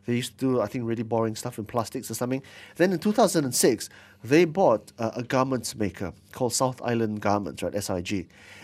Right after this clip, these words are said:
And then, uh, if you, if you look at the pro-, at, at the share price since then, they have been making money hand over fist for the last,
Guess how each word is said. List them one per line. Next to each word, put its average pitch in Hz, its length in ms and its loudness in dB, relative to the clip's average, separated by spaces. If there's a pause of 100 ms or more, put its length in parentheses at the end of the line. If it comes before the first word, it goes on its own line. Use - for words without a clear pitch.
(100)
And 117 220 0
then, 151 300 6 (160)
uh, 117 100 2
if 120 260 0
you, 147 120 -4
if 139 120 0
you 170 80 0
look 208 120 -2
at 147 100 0
the 117 60 -2
pro-, 127 260 -6
at, 110 180 -4
at 104 180 -4
the 110 80 -4
share 151 220 0
price 123 260 -4
since 107 300 -6
then, 117 260 4 (400)
they 160 100 2
have 185 120 0
been 135 140 2
making 139 420 -2 (200)
money 160 340 0
hand 190 340 -4
over 151 180 0
fist - 380 -2
for 117 140 -6
the 117 120 0
last, 202 560 0